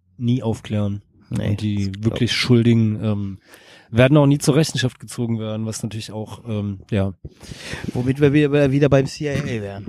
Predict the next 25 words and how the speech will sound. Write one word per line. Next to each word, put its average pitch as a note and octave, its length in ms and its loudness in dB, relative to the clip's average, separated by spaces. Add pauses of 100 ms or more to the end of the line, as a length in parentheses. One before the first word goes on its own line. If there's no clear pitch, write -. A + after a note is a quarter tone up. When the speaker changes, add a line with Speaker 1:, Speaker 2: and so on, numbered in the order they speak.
(260)
Speaker 1:
Beim A2 180 4
C G#2 140 4
I A#2+ 400 4
A, A#2+ 40 2 (100)
beim A2+ 180 2
B G#2+ 100 2
N G#2 180 4
D. A2 200 4
Speaker 2:
Ja. A#2 400 0 (140)
Äh, C#3 240 -4
wie D3+ 80 -4
gesagt, D#3 240 -6
es B2 100 -12
gibt D3+ 180 -4
ja, C#3+ 120 2
gestern C#3+ 240 -2
Abend C3+ 180 -6
kam D3+ 140 -2
ja C3 100 4
wieder C3+ 140 2
auf A#2+ 120 -6
Z D3 160 -4
D B2+ 120 -4
F A#2+ 120 -10
Info, E3 540 0